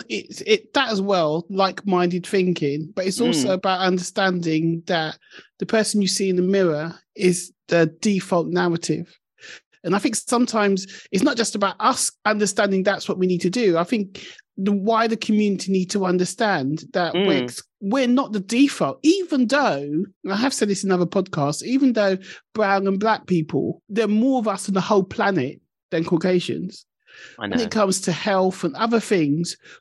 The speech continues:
Speaker 1: we're never the default. Even in countries which are brown and Black, with regards to research, we're still not the default.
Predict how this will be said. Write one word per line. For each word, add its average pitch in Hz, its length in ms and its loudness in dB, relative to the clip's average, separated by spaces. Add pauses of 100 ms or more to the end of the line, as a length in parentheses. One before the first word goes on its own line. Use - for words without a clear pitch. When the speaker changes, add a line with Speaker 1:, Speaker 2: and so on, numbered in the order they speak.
(100)
Speaker 1:
we're 202 280 -2
never 220 480 2
the 175 120 -2
default. 190 480 -2
Even 247 340 2
in 220 80 2 (140)
countries 170 640 0
which 143 160 -6
are 175 40 0 (140)
brown 185 260 2
and 175 120 2
Black, 202 300 0 (180)
with 185 160 -2
regards 226 340 0
to 220 100 -2
research, 196 680 0
we're 196 80 2
still 294 280 0
not 220 140 0
the 151 80 -4
default. 151 500 -2